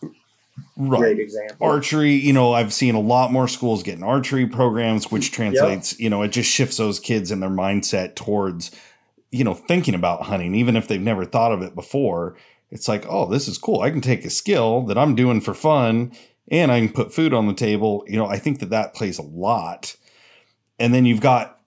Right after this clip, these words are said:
Speaker 1: the adult onset hunters, right, that are coming in, you know, they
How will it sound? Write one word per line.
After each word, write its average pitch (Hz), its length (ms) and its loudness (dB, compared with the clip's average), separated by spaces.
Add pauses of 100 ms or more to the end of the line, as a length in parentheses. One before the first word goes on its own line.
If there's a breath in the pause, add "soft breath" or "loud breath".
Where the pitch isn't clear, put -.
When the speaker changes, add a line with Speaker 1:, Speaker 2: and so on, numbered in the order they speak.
(120)
Speaker 1:
the 107 160 0
adult 123 440 2
onset 117 460 0
hunters, 101 560 -6
right, 117 340 0
that 113 120 -4
are 107 80 -2
coming 113 340 0
in, 104 480 0
you 110 100 -4
know, 101 120 -2
they 95 260 -4